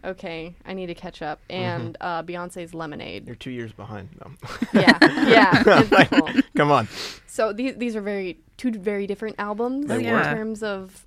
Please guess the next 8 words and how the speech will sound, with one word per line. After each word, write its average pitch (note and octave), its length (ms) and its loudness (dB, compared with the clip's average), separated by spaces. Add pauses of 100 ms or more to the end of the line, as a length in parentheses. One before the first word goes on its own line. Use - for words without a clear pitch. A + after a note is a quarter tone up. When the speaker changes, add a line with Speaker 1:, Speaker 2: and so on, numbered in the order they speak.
Speaker 1:
uh, - 440 -6 (160)
A, G#3 320 -6
who's G#3 280 -10
listening G3 360 -8
to G#3 120 -10
them, G#3 140 -6
and F3 180 -10
B, G3+ 460 -8